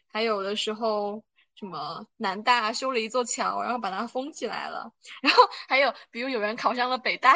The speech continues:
<laughs> 这种也会被我盯上，对不起。<laughs> 比如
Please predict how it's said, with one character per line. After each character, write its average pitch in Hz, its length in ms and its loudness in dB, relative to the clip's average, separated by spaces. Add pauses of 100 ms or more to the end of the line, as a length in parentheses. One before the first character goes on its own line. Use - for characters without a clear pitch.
(180)
<laughs> - 160 -12
这 453 200 0
种 339 180 8
也 262 100 -6
会 330 160 0
被 339 140 -4
我 254 140 -4
盯 277 280 -12
上， 277 240 0
对 - 80 -12
不 381 80 -10
起。 - 240 -6 (1120)
<laughs> - 400 -6 (420)
比 254 120 -8
如 269 120 -4